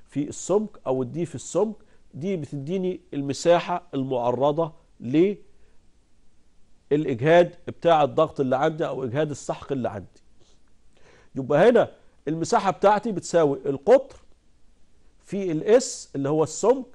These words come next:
في عدد مسامير البرشام، بتطلع بالمليمتر الايه؟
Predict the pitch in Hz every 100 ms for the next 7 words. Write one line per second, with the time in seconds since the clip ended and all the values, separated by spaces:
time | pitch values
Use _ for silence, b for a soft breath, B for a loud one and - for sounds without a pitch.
0 | b b - - 175 185 247 214 180 -
1 | 165 202 196 151 156 - 143 110 - _
2 | - 131 180 - 139 139 135 139 175 160
3 | 147 156 156 143 143 151 143